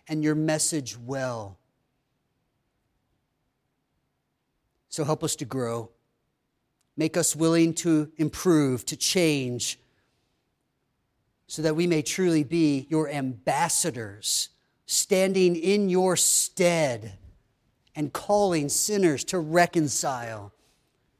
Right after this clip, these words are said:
to the God that we know and love. And we do know and love you through our Savior Jesus, in whom we rejoice, in whom we give thanks, in whom we rest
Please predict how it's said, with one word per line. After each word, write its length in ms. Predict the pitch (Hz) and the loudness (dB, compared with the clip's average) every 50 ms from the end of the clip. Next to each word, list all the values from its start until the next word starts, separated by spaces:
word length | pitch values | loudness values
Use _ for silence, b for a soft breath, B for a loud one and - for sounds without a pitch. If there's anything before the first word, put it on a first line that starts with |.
| _ _ _ _ _ _ _ _ - | _ _ _ _ _ _ _ _ -8
to 120 | 175 165 | -6 -2
the 100 | 151 151 | -2 -2
God 320 | 123 165 151 151 151 147 | 2 2 2 4 2 2
that 160 | 135 151 131 139 | 0 -4 -4 -2
we 140 | 151 147 | -4 -2
know 420 | 139 139 143 139 127 127 120 120 - | -2 -2 -2 -2 -2 -2 -4 -6 -10
and 200 | 135 127 120 101 | -14 -14 -14 -12
love. 440 | 92 95 95 90 90 - - - - _ _ _ - - _ _ _ _ _ _ _ _ _ _ _ _ _ _ _ b b b b b b - | -14 -16 -16 -18 -20 -20 -20 -20 -20 _ _ _ -20 -20 _ _ _ _ _ _ _ _ _ _ _ _ _ _ _ b b b b b b -12
And 140 | 123 127 135 | -8 -4 -2
we 120 | 147 147 | -2 -2
do 200 | 135 151 151 151 | 0 0 0 0
know 460 | 147 151 147 143 135 127 117 110 98 - _ _ _ _ _ _ _ _ - | 2 2 2 4 2 2 0 -4 -8 -12 _ _ _ _ _ _ _ _ -10
and 180 | 151 143 143 147 | -8 -6 0 2
love 240 | 151 156 156 131 131 | 2 2 2 0 -4
you 400 | 147 147 139 123 113 101 98 _ _ _ _ _ _ _ _ _ - | -4 -4 -4 -4 -6 -10 -12 _ _ _ _ _ _ _ _ _ -6
through 160 | - 147 143 | -4 -4 -2
our 140 | 143 139 131 | 0 -2 -2
Savior 400 | - - 175 156 151 135 147 147 | -2 -2 0 0 -2 0 -2 -4
Jesus, 840 | 127 - - 139 135 127 123 98 120 113 107 101 - - - - - _ _ _ _ _ _ _ _ - | -4 -4 -6 -4 -4 -4 -4 -6 -8 -8 -8 -6 -4 -4 -4 -6 -10 _ _ _ _ _ _ _ _ -8
in 120 | 139 139 139 | -8 -6 -2
whom 240 | 127 180 180 175 | 0 0 2 2
we 100 | 180 170 | 2 0
rejoice, 880 | 160 151 151 131 - - 151 135 123 120 107 - - - - - - - _ _ _ _ _ _ _ _ _ _ _ _ _ _ _ _ _ _ _ _ _ _ | 2 0 -2 -4 -2 -4 -4 -2 -2 -4 -6 -6 -4 -4 -4 -6 -8 -12 _ _ _ _ _ _ _ _ _ _ _ _ _ _ _ _ _ _ _ _ _ _
in 100 | 156 127 | -8 -4
whom 180 | 180 196 196 | -2 -2 0
we 100 | 202 208 | -2 -2
give 220 | 170 196 190 170 - | -4 -6 -8 -10 -10
thanks, 880 | - - 180 160 151 143 127 117 107 - - - - - - - - _ _ _ _ _ _ _ _ _ _ _ _ _ _ _ | -12 -8 -4 -4 -4 -4 -4 -8 -10 -10 -6 -4 -4 -4 -6 -8 -12 _ _ _ _ _ _ _ _ _ _ _ _ _ _ _
in 120 | - 165 151 | -12 -10 -6
whom 220 | 175 214 220 220 | -4 -2 0 0
we 160 | 214 214 208 | 0 0 0
rest 1000 | 180 160 165 151 185 196 208 190 165 147 - - - - - - - - - - | -2 -4 -6 -4 -2 -2 0 -2 -2 -6 -6 -6 -4 -4 -4 -4 -6 -10 -16 -18